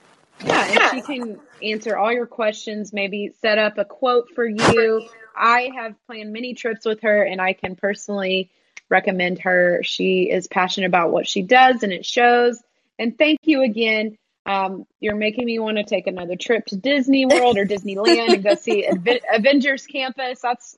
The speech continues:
Speaker 1: that's what's on my bucket list. But yes, we will, we will have to reconnect and talk about some other fun places. You just really, really make it so fun to talk about travel. And as I'm looking out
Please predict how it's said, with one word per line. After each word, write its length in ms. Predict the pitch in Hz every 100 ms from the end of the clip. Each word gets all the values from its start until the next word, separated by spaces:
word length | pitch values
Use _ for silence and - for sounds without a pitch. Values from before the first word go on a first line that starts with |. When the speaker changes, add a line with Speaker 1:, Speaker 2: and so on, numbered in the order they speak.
| -
Speaker 1:
that's 280 | 233 226 214
what's 220 | 214 226
on 140 | 208
my 160 | 214 208
bucket 380 | 185 180 - -
list. 300 | 180 185 190
But 220 | 190 - _ _
yes, 320 | 320 311 277 247
we 160 | 277
will, 380 | 349 311 247 220 _ _
we 140 | 302 339
will 160 | 311
have 180 | 269 247
to 100 | 247
reconnect 520 | 220 240 240 214 220
and 120 | 208 202
talk 220 | 196 196
about 260 | 190 175
some 140 | 196 -
other 200 | 180 180
fun 240 | - 180
places. 460 | - 180 180 175 170
You 160 | 196
just 240 | 185 185 -
really, 460 | 190 185 180 - - _ _ _ -
really 280 | 196 202 190
make 260 | 185 185
it 240 | 185 - -
so 220 | - 196 190
fun 300 | 190 185 180
to 100 | -
talk 220 | 175 175
about 200 | 175 170
travel. 540 | 180 170 170 170 170
And 480 | - 175 170 170 - - _ -
as 200 | 196 196
I'm 200 | 190 185
looking 320 | 185 196 185
out 340 | 180 185 -